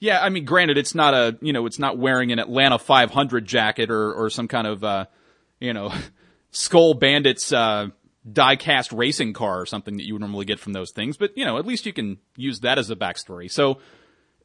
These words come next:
I, I guess that's kind of a pro, but you, you think, "Okay,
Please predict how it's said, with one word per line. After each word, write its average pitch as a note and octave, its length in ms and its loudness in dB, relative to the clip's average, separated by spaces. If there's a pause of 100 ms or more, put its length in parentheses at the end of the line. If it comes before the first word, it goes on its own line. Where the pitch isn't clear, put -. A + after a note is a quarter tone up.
(120)
I, E3 160 -4
I G3+ 60 0
guess C4 200 0
that's G3 220 2
kind D#3+ 280 0
of D#3+ 100 0
a D#3+ 40 -4
pro, D#3 520 6
but C#3 180 0
you, C#3 160 -8
you D#3+ 140 -6
think, F#3+ 360 -6
"Okay, B2+ 360 0